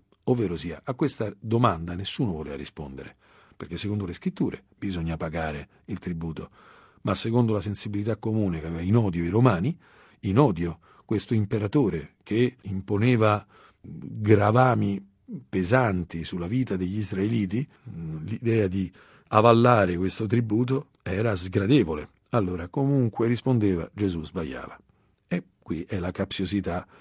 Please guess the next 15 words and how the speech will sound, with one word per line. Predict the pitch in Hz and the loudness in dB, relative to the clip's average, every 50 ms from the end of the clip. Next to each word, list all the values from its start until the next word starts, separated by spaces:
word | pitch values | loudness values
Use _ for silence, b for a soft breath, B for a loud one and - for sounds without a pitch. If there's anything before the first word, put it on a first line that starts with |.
| b b b | b b b
del | b - 95 87 82 76 76 76 73 71 - | b -6 -4 -4 -4 -4 -6 -8 -10 -10 -10
fatto. | - - 139 110 - - _ - - - B B B B B B B B B - 127 107 - | -2 0 0 0 0 -2 _ -14 -14 -14 B B B B B B B B B -6 -6 -2 8
Per | - 135 135 120 | 12 12 12 12
far | - - 127 107 | 10 6 0 0
contento | - 117 117 104 - 131 117 - 120 | 0 -4 -4 0 0 0 0 2 -2
il | 107 101 | -4 0
popolo | - 123 110 95 92 90 | 0 0 2 2 -2 -2
doveva | 90 95 92 | -2 -2 -2
rispondere: | 95 - - 107 107 101 92 90 90 90 - - | -4 -4 -4 -2 -2 -2 0 -2 -2 -4 -6 -2
"Non | 101 104 113 123 117 | 2 4 4 4 6
pagatelo", | - 151 151 120 78 71 69 - 101 123 - - _ - | 4 2 2 2 -2 -4 -4 -4 -4 -4 -4 -6 _ -4
in | 131 123 | -4 -4
quel | - - 85 | -2 -4 -8
caso | - - - - 73 - - _ | -6 -8 -12 -10 -10 -12 -12 _
avrebbe | - - 92 - 69 71 78 - | -12 -10 -10 -10 -10 -10 -12 -12